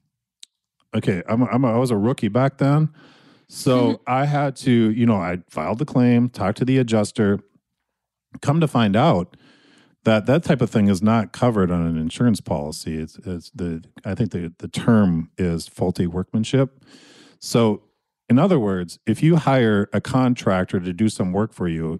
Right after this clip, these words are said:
Speaker 1: and they don't know what the hell they're doing and they do it wrong, right?
Speaker 2: Oh, wow.
Speaker 1: That's, that's not an insurance claim. It's like,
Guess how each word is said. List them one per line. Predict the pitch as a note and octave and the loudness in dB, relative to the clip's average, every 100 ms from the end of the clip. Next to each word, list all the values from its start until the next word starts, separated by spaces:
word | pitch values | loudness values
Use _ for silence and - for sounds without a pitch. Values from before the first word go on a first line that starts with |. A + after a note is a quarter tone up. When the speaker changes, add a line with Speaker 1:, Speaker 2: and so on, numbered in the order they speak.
| - | -6
Speaker 1:
and | G2+ | -2
they | B2 | 2
don't | E3 C3+ | 2 4
know | A2+ | 2
what | A2+ | 2
the | G2+ | 0
hell | G2+ | 0
they're | F#2+ E2+ | 0 0
doing | G2 F2+ D#2+ | 0 0 0
and | F2 G#2 | 2 2
they | A#2+ | 2
do | B2+ C3+ | 2 2
it | |
wrong, | G2+ G#2 E2 C#2+ A2 F3 - _ _ - | 0 -2 -2 0 0 0 -4 _ _ -10
right? | E2+ E2+ G#2 C3 D3+ | -4 0 2 2 0
Speaker 2:
Oh, | - | -4
wow. | C#3 D#3 E3 D3+ - C3+ - - | -8 -6 -6 -6 -10 -14 -20 -4
Speaker 1:
That's, | G#2+ A#2+ - | 0 0 0
that's | A2 A#2+ D#3+ - | 0 2 2 0
not | C#3+ F3+ | 0 2
an | F3+ B2+ | 4 2
insurance | G#2+ E3 F#3 A#2+ | 2 0 0 -2
claim. | F#2+ D#2+ D2+ | -6 -6 -8
It's | F2+ - | -6 -2
like, | G#2 | -2